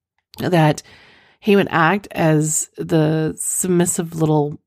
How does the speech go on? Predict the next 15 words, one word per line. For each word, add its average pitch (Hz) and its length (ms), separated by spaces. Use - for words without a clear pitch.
not, 156 300
you 143 400
know, 151 100
the 156 80
submissive, 151 920
um, 147 600
mama's 160 440
boy 135 300
is 135 280
what 139 100
I 135 100
usually 139 360
call 135 240
them. 139 300
So 143 240